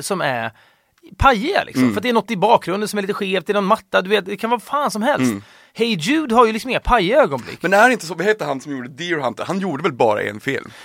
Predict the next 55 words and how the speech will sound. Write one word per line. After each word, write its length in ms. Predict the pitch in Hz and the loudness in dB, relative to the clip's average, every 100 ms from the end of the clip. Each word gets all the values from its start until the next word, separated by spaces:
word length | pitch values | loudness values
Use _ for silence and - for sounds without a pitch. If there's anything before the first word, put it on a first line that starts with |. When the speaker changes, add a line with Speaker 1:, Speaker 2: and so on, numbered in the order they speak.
| - - | -20 -14
Speaker 1:
Michael 320 | - 196 196 - | 2 2 2 0
Cimino, 280 | 240 208 | 0 4
eller 180 | 151 151 | 6 6
Speaker 2:
Ja. 60 | 120 | 6
Speaker 1:
Cimino 240 | 180 190 | 4 2
eller 140 | 156 139 | 4 2
vad 60 | 135 | 0
han 40 | |
heter. 180 | 123 170 | 0 0
Ja, 380 | 190 143 107 - | 4 4 2 -4
han 200 | 151 208 | 0 2
gjorde 300 | 233 226 247 | 2 -2 -2
nog 180 | 233 220 | 0 0
någon 160 | 220 226 | 0 0
liten 220 | 202 240 | -4 -2
film 180 | 220 202 | -2 0
innan 240 | 180 175 | 0 0
Deer 220 | 170 151 | 2 2
Hunter 300 | 151 143 165 | 2 2 -2
och 120 | - 160 | -2 -4
sen 160 | 180 | -4
gjorde 140 | 170 151 | -2 -2
han 80 | |
Deer 160 | 151 135 | 0 2
Hunter 420 | 131 117 135 - | 0 0 -4 -4
och 100 | 160 | -4
sen 260 | 190 196 185 | 0 0 0
samma 260 | - 202 180 | -4 0 0
dag, 340 | 147 208 202 208 | 2 4 6 6
jag 20 | |
har 80 | - | 4
precis 220 | - 196 | -4 -4
läst 160 | 165 151 | -4 -4
en 60 | 156 | -6
bok 200 | 190 180 | -8 -6
om 60 | |
honom 180 | 127 113 | -8 -8
nämligen. 300 | 110 110 113 - - _ | -10 -14 -16 -20 -20 _
Samma 460 | - - 277 262 | -2 4 6 6
dag, 340 | 185 180 120 143 _ _ _ _ _ _ _ _ _ _ | 6 6 4 0 _ _ _ _ _ _ _ _ _ _
han, 440 | - - 180 156 170 | -16 2 6 6 2
det, 100 | 180 | -2
när 160 | 180 | 0
det 60 | 170 | 2
är 120 | - | 2
Oscars, 600 | 226 - - 131 120 - - | 0 0 -2 -4 -4 -8 -8
när 260 | 156 147 - | -2 -2 -2
Deer 200 | 156 165 | -4 0
Hunter 240 | 147 147 | 0 -2
är 40 | 135 | -6
nominerad 400 | 135 143 139 123 | -6 -4 -4 -4
i 20 | |
massa, 280 | 117 - - | -6 -6 -6
eh, 260 | 120 120 | -6 -6
kategorier, 580 | 117 113 147 190 190 196 | -8 -12 -10 -6 -6 -6